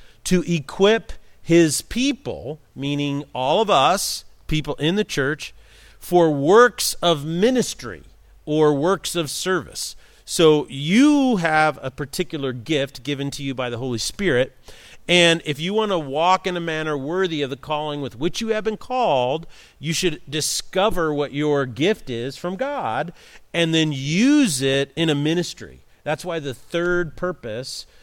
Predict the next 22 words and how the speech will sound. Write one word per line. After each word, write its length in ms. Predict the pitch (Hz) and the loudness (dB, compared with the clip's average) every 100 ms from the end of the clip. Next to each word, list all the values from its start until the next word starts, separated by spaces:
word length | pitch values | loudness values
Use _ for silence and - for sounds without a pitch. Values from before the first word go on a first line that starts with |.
| - | -20
strategic 720 | - - 131 - 190 185 165 - | -20 -14 -14 -8 -6 -6 -8 -8
purpose 500 | 175 165 135 123 - | -8 -4 -4 -4 -6
of 140 | 123 | -10
Foothills 300 | - 160 147 | -4 -2 -2
Christian 240 | - 139 123 | -4 -6 -6
Church 500 | - 247 170 160 - - - | 0 2 4 0 -6 -16 -20
is 400 | - 143 147 131 | -4 0 0 -2
this, 300 | 135 190 135 | -2 -2 -2
is 200 | - 139 | -6 -8
we 100 | 135 | -4
want 260 | 170 156 117 | -2 -4 -6
people 800 | - 208 220 - 143 131 135 156 - - - | -8 -6 -4 -2 -2 0 -2 -6 -12 -20 -10
to 120 | 151 | -8
connect 560 | - 143 165 160 135 - | -4 -4 -2 -4 -8 -10
to 100 | 143 | -6
their 160 | 135 | -4
mission 400 | 131 143 - 139 | -4 -4 -6 -8
in 120 | 123 | -8
life. 420 | 123 123 - - _ _ _ | -10 -12 -14 -18 _ _ _
And 80 | 131 | -4
that 120 | 143 | -2
means, 260 | 147 139 - | 0 0 -2